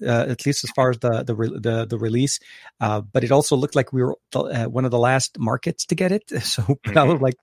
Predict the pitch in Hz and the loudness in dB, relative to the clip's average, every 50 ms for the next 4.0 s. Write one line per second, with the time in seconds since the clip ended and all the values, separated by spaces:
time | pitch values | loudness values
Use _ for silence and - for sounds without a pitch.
0 | _ _ _ _ _ - 135 139 131 117 - 123 123 143 139 - - 208 185 135 | _ _ _ _ _ -2 0 0 0 0 0 0 0 0 0 4 4 6 6 4
1 | - - - - 185 240 262 233 117 - 170 185 - 123 120 123 131 87 - _ | 2 0 2 4 4 4 4 2 0 0 2 4 4 4 2 -2 -4 -6 -8 _
2 | 95 92 90 87 - 98 87 85 82 82 80 80 80 80 80 82 82 80 76 71 | -8 -8 -8 -6 -6 -6 -6 -6 -6 -8 -10 -12 -12 -12 -12 -12 -12 -14 -14 -16
3 | 73 73 69 76 80 73 73 - - - 69 65 62 - 64 64 60 - - 127 | -18 -20 -18 -16 -16 -16 -16 -16 -14 -12 -12 -12 -12 -14 -16 -16 -16 -16 -18 -20